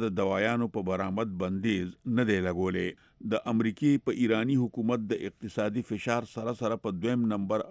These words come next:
اهم مقصد د ایران خلکو سره په مرسته کې مضبوط ودرېدل دي، ځکه چې د ایران خلک د ډېرې مودې نه د خپل حکومت له وجې تړیسکو سره مخ دي.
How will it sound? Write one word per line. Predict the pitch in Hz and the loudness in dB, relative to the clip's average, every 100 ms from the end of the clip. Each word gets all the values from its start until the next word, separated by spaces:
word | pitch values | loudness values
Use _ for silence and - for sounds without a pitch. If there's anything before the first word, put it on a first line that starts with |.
| 98 | -8
اهم | 92 127 123 | -6 -2 -2
مقصد | 104 - - 110 104 - - 107 | -2 -4 -2 0 -2 -10 -6 -2
د | - | 2
ایران | 104 123 123 - | 4 4 2 -2
خلکو | 127 131 120 110 | -4 -4 -6 -4
سره | 107 95 | -4 -2
په | 98 | -2
مرسته | 110 120 - 98 | -2 -2 -4 -4
کې | 107 95 | -2 -2
مضبوط | 92 101 107 | -2 -4 -6
ودرېدل | - 104 87 87 107 120 117 | -4 -4 -2 -2 -2 0 -2
دي، | 104 - 104 | -4 -4 0
ځکه | 135 143 135 | 0 2 0
چې | 127 113 | 0 -2
د | - | 0
ایران | 107 120 131 - | 0 0 0 -2
خلک | 127 127 107 | -2 -2 0
د | 101 | 0
ډېرې | 110 123 117 | 0 0 0
مودې | 101 98 127 113 | 0 2 2 2
نه | 98 - 110 | -2 -6 -6
د | 101 - | -6 -4
خپل | 135 120 104 | -2 -2 -2
حکومت | 92 104 123 - 120 | -4 -2 -2 -2 0
له | 104 | 2
وجې | 117 104 92 - _ - | 2 2 -2 -4 _ -2
تړیسکو | 107 101 - - 135 131 | 2 2 0 -2 0 0
سره | 110 95 95 - 127 120 | 0 0 -2 -4 0 0
مخ | - 95 | 0 -2
دي. | 95 | -2